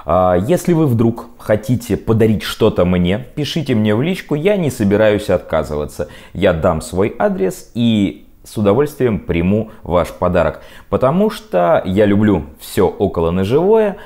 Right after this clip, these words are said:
и мне очень нравится и дарить, и получать эти самые подарки. Вот в этом новом году хочется вспомнить о том, что, например, от Александра Славянина,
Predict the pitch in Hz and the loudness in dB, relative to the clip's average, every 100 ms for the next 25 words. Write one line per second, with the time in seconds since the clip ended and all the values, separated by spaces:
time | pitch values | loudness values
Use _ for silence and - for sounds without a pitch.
0 | - - - 143 135 101 131 170 - 117 | -20 -8 -4 0 2 2 0 -2 -2 -2
1 | - 104 98 90 85 - - - 185 160 | -2 -2 0 2 0 -2 -6 -4 0 2
2 | 156 151 - - - - - 165 - - | 2 0 -8 -20 -20 -10 -2 -2 -2 -4
3 | 90 90 - 113 113 - 95 90 85 - | -2 -2 0 -2 -2 -4 -2 -2 -4 -4
4 | 87 80 80 80 - - - - 92 98 | -2 -2 -2 -4 -8 -18 -20 -4 0 2
5 | 87 73 - - - - - - _ - | 2 0 -8 -14 -18 -20 -20 -20 _ -16
6 | 76 101 185 - 101 95 151 147 127 131 | -8 -2 -2 0 -2 2 2 2 0 2
7 | 127 127 95 104 95 131 147 151 139 127 | 2 2 2 2 2 0 0 0 2 2
8 | 113 80 - - 127 139 113 104 - 117 | 0 -4 -14 -2 0 0 -2 -4 -2 -2
9 | 123 107 92 - 120 - 87 85 85 101 | 0 -2 -4 -4 -4 -4 -6 -4 -2 0
10 | 117 101 - 85 85 107 110 95 92 - | 2 0 -2 -4 -2 0 0 0 -2 -2
11 | 90 82 85 92 107 110 87 | -6 -4 -2 -2 0 -2 -4